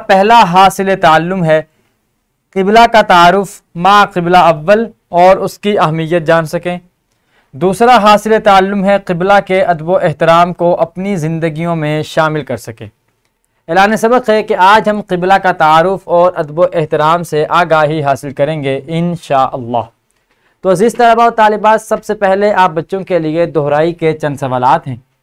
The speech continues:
मैं गुजारिश करूँगा असातिज़ा किराम से वीडियो को रोक दीजिए, पहले बच्चों से दोहराई के इन सवालों के जवाब मालूम कर लीजिए।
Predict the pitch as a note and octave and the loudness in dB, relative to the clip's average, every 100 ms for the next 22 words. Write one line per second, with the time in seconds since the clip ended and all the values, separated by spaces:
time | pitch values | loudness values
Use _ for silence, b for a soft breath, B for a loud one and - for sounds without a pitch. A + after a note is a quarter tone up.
0 | _ _ _ D3 E3 D#3 C#3+ C#3+ D3 F#3+ | _ _ _ -6 -4 -2 0 -2 -2 -4
1 | F#3+ G3 G3 F3 - E3 E3 F#3 A3 F3 | -4 0 0 0 0 0 0 -4 -4 -2
2 | D#3 D3+ C#3+ C#3 b b _ _ C3+ E3 | -2 -4 -8 -10 b b _ _ -8 -2
3 | A3 A3+ A3 G3+ E3 F#3+ F3 F#3 F3+ b | 0 2 2 0 -2 -6 -4 -4 -6 b
4 | _ - E3+ F#3 E3+ E3 F3+ F3 E3+ E3 | _ -2 0 0 -2 -4 -4 -4 -4 -2
5 | D3+ D3 D#3 E3 D#3 D3+ E3+ F3 - C#3 | -2 0 0 -2 -4 -4 -4 -6 -2 0
6 | C3+ D3+ D3 C#3 C3 B2+ B2+ B2+ B2 B2 | -2 -4 -6 -6 -4 -2 -4 -6 -8 -10
7 | B2 C#3+ A#2 A2 - G#2+ | -10 -10 -10 -12 -16 -20